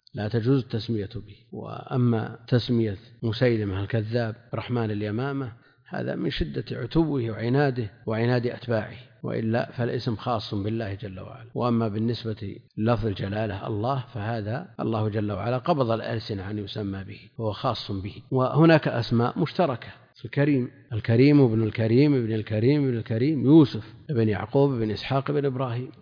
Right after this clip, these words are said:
العزيز، قالت امرأة العزيز، والله جل وعلا هو العزيز. هناك أسماء مشتركة، هناك أسماء خاصة بالله جل وعلا، والرحمن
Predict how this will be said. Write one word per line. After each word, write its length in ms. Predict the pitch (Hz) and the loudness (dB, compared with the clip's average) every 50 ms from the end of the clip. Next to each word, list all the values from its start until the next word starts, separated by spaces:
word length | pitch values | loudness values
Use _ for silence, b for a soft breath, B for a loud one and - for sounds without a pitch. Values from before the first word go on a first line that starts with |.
| - | -6
العزيز، 540 | 127 104 101 120 120 127 160 165 156 131 117 | -4 0 2 2 6 8 8 8 8 6 2
قالت 320 | - - 113 110 107 - | -2 0 0 0 2 2
امرأة 300 | 127 120 123 135 127 127 117 123 | 2 2 2 2 0 0 -2 -4
العزيز، 540 | 104 107 113 110 104 110 120 131 113 - | -4 -2 -2 -2 0 0 0 0 -2 -4
والله 280 | - 110 110 117 117 117 | -8 -6 -4 -2 -2 -2
جل 260 | 110 113 110 107 110 | -2 0 0 0 0
وعلا 320 | 104 101 - 113 117 110 120 | -2 -2 -4 -4 -4 0 2
هو 140 | 139 151 | 2 2
العزيز. 500 | 139 131 139 143 139 151 160 143 131 - B B B B B B B - - | 2 0 -2 -2 0 0 -2 -2 -4 -12 B B B B B B B -2 2
هناك 380 | 123 127 139 143 135 - - | 4 6 6 6 4 2 -2
أسماء 560 | 123 127 - - - 127 127 123 120 - - 120 | -2 -2 -2 2 2 4 4 4 2 0 0 -2
مشتركة، 560 | 113 - - - 131 135 147 143 135 - 143 | -2 -2 0 0 2 2 2 0 0 -4 -4
هناك 420 | 113 104 110 113 120 127 117 - | -2 0 2 2 2 2 2 0
أسماء 380 | 104 107 104 - 110 113 117 110 | -6 -8 -6 -4 -2 -2 -2 -4
خاصة 520 | - - - 113 110 - - - 101 101 | -4 -4 -4 -4 -4 -6 -6 -8 -8 -6
بالله 320 | 107 107 107 107 104 101 101 | -6 -6 -6 -6 -6 -8 -8
جل 260 | 104 107 98 92 95 | -8 -8 -8 -8 -10
وعلا، 420 | 95 98 101 110 104 104 104 - _ b b b b b b b _ | -10 -10 -12 -12 -14 -14 -16 -20 _ b b b b b b b _
والرحمن 920 | 113 117 101 104 101 - - 117 110 117 123 127 135 143 156 170 175 196 | -2 0 0 0 -2 -2 0 2 4 6 6 6 6 6 6 6 4 2